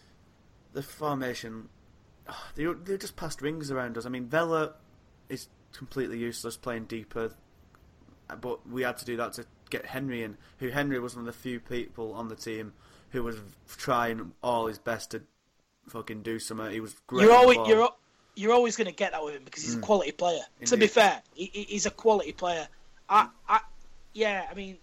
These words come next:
Speaker 2: so it's, but if it's at the expense of Vela, this is the problem, isn't
Speaker 1: Exactly.
Speaker 2: it? Because this is where you start, you start shoehorning. So you're playing Vela deeper.
Speaker 1: Yep.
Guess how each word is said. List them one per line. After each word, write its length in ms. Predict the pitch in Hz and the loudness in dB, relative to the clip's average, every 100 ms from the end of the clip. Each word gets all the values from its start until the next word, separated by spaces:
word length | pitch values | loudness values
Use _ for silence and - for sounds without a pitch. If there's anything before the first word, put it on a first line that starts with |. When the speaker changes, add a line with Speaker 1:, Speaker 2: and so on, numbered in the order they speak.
| - | -12
Speaker 2:
so 320 | - 196 185 | -4 -4 -4
it's, 280 | 196 - - - - - - _ _ _ _ _ - | -6 -8 -16 -18 -20 -20 -20 _ _ _ _ _ -2
but 80 | 220 | 0
if 140 | 208 | 0
it's 160 | 233 269 | 0 -2
at 100 | 247 | 0
the 60 | |
expense 520 | 247 - 254 247 - 226 | 0 2 2 2 0 -2
of 100 | 180 | 0
Vela, 340 | 208 220 180 | 4 4 4
this 180 | 202 - | 2 -2
is 100 | 202 | -6
the 80 | - | -2
problem, 360 | - 214 190 | 2 2 2
isn't 180 | 202 196 | -2 -2
Speaker 1:
Exactly. 180 | 170 - | -6 -8
Speaker 2:
it? 20 | |
Because 160 | 190 175 | -6 4
this 180 | 220 220 | 4 6
is 60 | |
where 80 | 208 | 4
you 60 | 196 | 4
start, 220 | - 196 - - - | 4 2 0 -20 -2
you 80 | 185 | 6
start 240 | 220 - | 6 6
shoehorning. 640 | - 240 240 208 190 160 143 | 2 0 4 6 4 0 -8
So 100 | 196 | -8
you're 60 | |
playing 240 | - 208 190 | -2 -2 4
Vela 260 | 202 214 180 | 4 6 2
deeper. 420 | 214 214 - 113 | 0 -2 -2 -10
Speaker 1:
Yep. 180 | 123 | -10